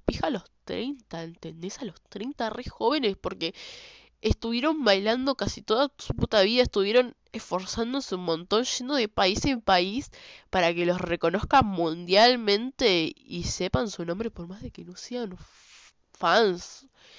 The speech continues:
o que no estén relacionados con el K-pop. ¿Entendés de que son esos pibes, o la mayoría de los pibes que estoy hablando, son reconocidos mundialmente?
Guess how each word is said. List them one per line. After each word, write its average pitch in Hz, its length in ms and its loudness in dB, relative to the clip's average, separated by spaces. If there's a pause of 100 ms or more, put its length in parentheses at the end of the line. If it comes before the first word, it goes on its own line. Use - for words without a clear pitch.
(300)
o - 80 -10
que 165 100 -2
no 185 60 -2
estén 226 200 -4
relacionados 190 680 -8
con 175 140 -10
el 165 80 -14
K-pop. - 360 -10 (1300)
¿Entendés 220 540 -2
de 339 120 0
que - 360 -6
son 196 720 -4
esos 220 220 -2 (120)
pibes, 196 440 0
o 180 60 -2
la 170 140 -2
mayoría 175 400 -4
de 240 60 -2
los 185 180 -4
pibes 196 240 -4
que - 120 -12
estoy 175 200 -6
hablando, 190 420 -2
son 202 320 -10
reconocidos 214 760 -8
mundialmente? 180 1080 -10